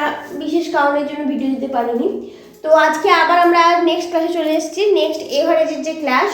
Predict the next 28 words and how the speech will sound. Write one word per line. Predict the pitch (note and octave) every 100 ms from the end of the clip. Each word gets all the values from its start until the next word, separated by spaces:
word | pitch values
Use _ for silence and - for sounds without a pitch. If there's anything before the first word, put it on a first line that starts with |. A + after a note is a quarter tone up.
| - - _ _ _ -
আগের | D4 D#4 F4+
দিন | G4+
আমি | G4 G4+
এভারেজে | F#4 F4 F4
বেশ | E4+ D#4+ E4
কিছু | F4+ F#4
অঙ্ক | D#4 D4 D#4+ F4
করিয়েছিলাম | D4 D4 C#4+ C4 D4
গড় | B3 B3 B3+
চ্যাপ্টারে, | C4+ - B3 G3+ C4 - - - - _
তো | D4
আজকে | C#4 - G4+
আরও | G4+ D#4+ F4+ F#4
কিছু | G4 F#4+
ম্যাথ | D#4 D#4 F4
নিয়ে | E4+
আমরা | D#4+ D#4+
আলোচনা | D4 D4+ D#4
করব। | - D#4 C4+ F4 G#4+ - - - _ -
তোমরা | D4+ D#4+
কিন্তু | F4 F4
অবশ্যই | D#4 D4+ F4+ G4+
আমাদের | E4+ E4+ F4+
চ্যানেলটি | D4 C4+ D4+
সাবস্ক্রাইব | D#4+ D4 - E4 D#4+
করে | E4 E4
রাখবে | E4 D#4+ F#4
এবং | E4